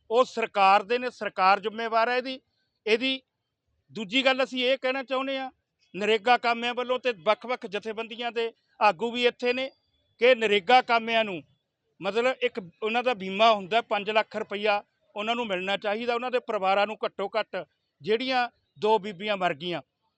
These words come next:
ਜਿਹੜੀਆਂ ਬੀਬੀਆਂ ਜਾਂ ਵਿਅਕਤੀ ਜਿਹੜੇ ਨੇ, ਬਜ਼ੁਰਗ ਨੇ, ਬੰਦੇ ਨੇ ਜਿਹੜੇ, ਉਹ ਜਿਹੜੇ ਜ਼ਖਮੀ ਹੋਏ ਨੇ ਬਹੁਤ ਬੁਰੀ ਤਰ੍ਹਾਂ, ਉਹਨਾਂ ਦਾ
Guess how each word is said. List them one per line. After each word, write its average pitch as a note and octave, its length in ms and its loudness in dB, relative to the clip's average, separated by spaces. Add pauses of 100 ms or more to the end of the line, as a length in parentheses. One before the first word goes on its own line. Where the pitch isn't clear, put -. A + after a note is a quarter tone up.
ਜਿਹੜੀਆਂ C#4 600 0 (400)
ਬੀਬੀਆਂ A#3+ 600 -4 (200)
ਜਾਂ A3+ 300 0
ਵਿਅਕਤੀ G3+ 460 -4
ਜਿਹੜੇ A#3+ 260 0
ਨੇ, A#3+ 160 -6 (260)
ਬਜ਼ੁਰਗ F#3 400 -6
ਨੇ, G#3 260 -6 (440)
ਬੰਦੇ F#3+ 300 -2
ਨੇ A3 100 -4
ਜਿਹੜੇ, G3+ 320 -4 (400)
ਉਹ B3+ 240 6
ਜਿਹੜੇ B3+ 220 4
ਜ਼ਖਮੀ G#3+ 420 0
ਹੋਏ A#3 180 0
ਨੇ - 60 -6
ਬਹੁਤ G#3+ 280 -2
ਬੁਰੀ G#3+ 260 -4
ਤਰ੍ਹਾਂ, F#3 340 0 (480)
ਉਹਨਾਂ C4+ 380 2
ਦਾ C4 200 4